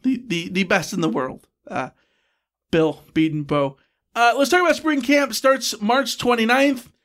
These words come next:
Clay Helton says Keaton Slovis, U S C's quarterback who got hurt, uh, in the Oregon game. We, we had heard that he wasn't gonna play,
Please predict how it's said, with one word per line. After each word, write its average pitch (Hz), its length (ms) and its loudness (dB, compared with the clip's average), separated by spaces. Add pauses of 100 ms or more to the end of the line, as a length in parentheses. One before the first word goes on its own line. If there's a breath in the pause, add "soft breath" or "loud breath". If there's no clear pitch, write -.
(200)
Clay 214 160 2
Helton 214 280 2
says 202 300 0
Keaton 214 240 2
Slovis, 220 680 0
U 185 160 4
S 175 120 -2
C's 165 180 -6
quarterback 185 480 0
who 170 160 -2
got 151 220 0
hurt, 190 500 -4 (380)
uh, 147 280 0
in 165 140 -2
the 160 140 0
Oregon 190 460 2
game. 185 280 2
We, 160 220 0
we 160 160 0
had 156 100 -2
heard 190 300 2
that 175 100 -2
he 170 80 -4
wasn't 175 320 0
gonna 165 160 -4
play, 160 520 -2